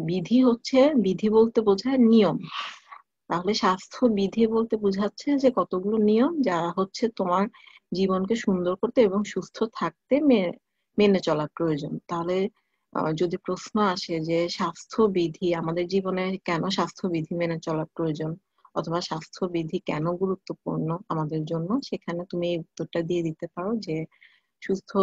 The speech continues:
থাকতে এবং জীবনকে সুন্দর, সুন্দর করতে স্বাস্থ্যবিধি মেনে চলা প্রয়োজন। এরপর আমরা একটা ছক দেখতে পাচ্ছি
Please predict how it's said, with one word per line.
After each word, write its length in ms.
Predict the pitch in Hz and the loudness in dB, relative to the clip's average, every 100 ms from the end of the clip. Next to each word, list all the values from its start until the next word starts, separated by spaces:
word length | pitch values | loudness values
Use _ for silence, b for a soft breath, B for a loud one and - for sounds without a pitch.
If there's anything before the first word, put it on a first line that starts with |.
| 190 - | 2 0
থাকতে 320 | 185 - 180 | -6 -4 -2
এবং 140 | 165 175 | -2 0
জীবনকে 340 | 165 160 160 185 | -2 -4 -4 -6
সুন্দর, 420 | - 160 156 175 - - | -4 -4 -2 -4 -6 -4
সুন্দর 340 | 190 175 170 | -2 2 0
করতে 240 | - 175 196 | 0 -4 -4
স্বাস্থ্যবিধি 640 | 185 160 - 170 165 156 | -2 -4 -4 -6 -4 -4
মেনে 220 | 160 160 156 | -4 -2 -2
চলা 240 | 160 156 | -2 -4
প্রয়োজন। 380 | 151 165 160 226 | -4 -4 -2 0
এরপর 320 | 233 202 208 214 B B B B - | 0 2 2 0 B B B B -2
আমরা 240 | 185 175 185 | 0 0 -2
একটা 220 | - 214 - | -4 -6 -6
ছক 300 | - 185 190 196 | -6 0 2 2
দেখতে 300 | 175 170 - 175 | 0 -2 -2 -4
পাচ্ছি 420 | 170 165 - | -2 -4 -4